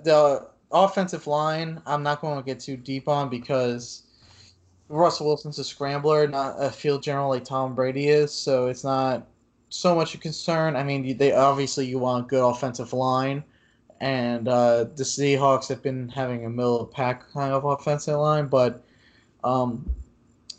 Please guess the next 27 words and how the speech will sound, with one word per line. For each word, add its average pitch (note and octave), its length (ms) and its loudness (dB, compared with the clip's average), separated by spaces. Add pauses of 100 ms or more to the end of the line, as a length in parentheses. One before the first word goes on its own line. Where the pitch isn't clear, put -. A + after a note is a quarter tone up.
(160)
getting A3+ 240 6
to G3+ 260 6
defensive, F3+ 920 -2 (320)
uh, D3+ 420 6 (160)
talking, F3+ 720 0 (500)
like D#3+ 140 2
we F#3 80 4
were F3 60 4
saying E3+ 280 0
earlier, C3+ 600 2 (180)
like, C3+ 460 -2 (920)
the D#3 100 -4
only F3+ 280 6
D E3 240 -4
line C#3+ 400 0
that C3+ 100 -4
you C3 120 -8
know C#3+ 280 2
is A#2 220 -6
Ziggy, A#2+ 440 -6 (480)
and C3+ 180 -4
after C#3+ 240 -4
that, C#3 400 2
it's C3 220 -10
a B2 80 -10
scary C3+ 960 -2 (160)
front. A#2 800 -4